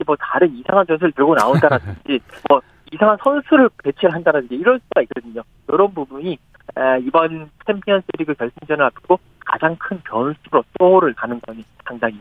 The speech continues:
Speaker 1: 높습니다.
Speaker 2: 네, 많은 것들이 걸려있는 챔피언스리그 결승전, 오는 일요일 새벽에 만나보실 수가 있고요. 자, 그리고 축구계 소식 좀 더 전해드리자면은, 그 유럽 팬들의 관심이 크게 모이는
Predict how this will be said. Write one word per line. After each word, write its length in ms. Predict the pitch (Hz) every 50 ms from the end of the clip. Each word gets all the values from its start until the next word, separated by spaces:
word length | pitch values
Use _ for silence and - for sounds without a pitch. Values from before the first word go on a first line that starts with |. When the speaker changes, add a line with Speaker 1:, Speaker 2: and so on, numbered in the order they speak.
| -
Speaker 1:
높습니다. 600 | - 143 - - - - 240 - - - - - - 113
Speaker 2:
네, 340 | 107 110 107 92 80 76 87
많은 360 | 90 101 104 117 131 139 139
것들이 320 | 135 135 135 - 135 143 123
걸려있는 680 | - - 131 131 131 131 131 127 127 123 123 131 127
챔피언스리그 1040 | 120 - - 170 165 160 - - 160 151 147 - - 151 139 135 127 120 139 139 127
결승전, 680 | - 131 135 143 139 - 196 190 165 127 113 110 151 214 - - -
오는 520 | 113 113 110 110 107 104 104 101 98 -
일요일 380 | - 120 131 170 196 165 151 139
새벽에 460 | - - 277 311 294 196 147 98 - _ - -
만나보실 480 | - 110 107 101 107 101 92 92 98 92
수가 240 | - - 117 117 104
있고요. 520 | - 113 - - - 147 120 101 110 180 - - - - - - - - - - - - -
자, 160 | - 220 233
그리고 160 | 247 233 220
축구계 480 | - - - - 277 240 262 254 247 226
소식 540 | - 240 214 - - 233 233 208 - _
좀 160 | - 226 220 208
더 100 | 214 185
전해드리자면은, 720 | 185 185 185 175 170 170 170 165 156 170 202 208 147 117
그 380 | - 170 180 180 165 147 127 107
유럽 300 | 107 151 208 262 294 294
팬들의 360 | - 262 269 247 240 233 233 226
관심이 1160 | - 147 147 170 202 185 - - 220 220 214 208 208 202 202 202 196 196 196 196 190 214 214
크게 260 | - - - 311 311
모이는 520 | 190 170 208 254 269 254 226 190 147 104